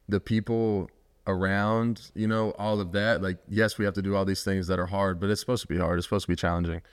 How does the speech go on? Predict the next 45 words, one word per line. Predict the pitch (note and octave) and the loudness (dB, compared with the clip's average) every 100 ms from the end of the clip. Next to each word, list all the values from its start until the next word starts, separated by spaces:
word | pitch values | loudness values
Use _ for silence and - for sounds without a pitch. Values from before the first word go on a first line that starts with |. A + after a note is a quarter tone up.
| - _ _ | -20 _ _
But, | G2+ | -2
like, | G2 F2+ - | 0 0 -2
all | G#2+ | -2
the | A#2+ | 0
people | - A#2+ A#2+ | 0 -2 0
that | A2 F2+ | 0 0
you're | F#2 | 0
with | F2+ G2+ A2 - - | 0 2 0 -2 -4
is, | G2 F#2 | 0 2
like, | F#2 F2+ F2 - _ | 2 2 0 -4 _
what | F#2+ G2 F2 | -2 0 0
makes | F2+ F#2+ F#2+ - - - F#2+ | 0 2 0 0 -4 -6 -4
Georgia, | G2 G2 F#2 E2+ E2 D3 | 0 2 2 0 -2 -2
Georgia, | F2 E2+ - - - _ | 0 0 -2 -10 -16 _
you | G#2 | 0
know? | F#2+ G2 G2 - - - | 2 2 -2 -8 -18 -4
And | A2 | -2
I | |
think | A2+ B2 A2 | 0 0 2
that's | A2 A2 | 0 0
a | |
big | F#2+ G#2 - | 0 0 0
thing | G#2 G#2 | 0 2
that | F#2+ | 0
Coach | G2 F#2+ - | 0 -2 0
Smart | F#2+ F#2+ | 0 2
has | F#2 | 0
really | F2+ F#2+ | 0 -2
tried | F2 G2 F#2 | 0 0 0
to | F#2 F2+ E2+ - _ _ | 0 0 -2 -12 _ _
hone | A2 G#2 G2 | 0 2 2
in | G#2+ | 2
on | G#2 F#2+ | 0 0
over | F#2+ F#2 | -2 -2
the | |
past, | - F#2+ F#2 - | -2 -2 0 0
what, | F2 - | -2 0
three, | F#2+ F#2 | 0 0
four | - F#2 | 0 0
years | F#2 F#2+ G2 F2 | 0 2 2 0
is, | F2 - | -4 -2
like, | G#2+ F2 - _ _ G2 | -2 -2 -6 _ _ 0
really | G#2+ G#2 | 2 0
finding | - G2 G#2 G2+ F#2+ | 0 -2 0 0 0
that | F#2+ F#2+ | 2 0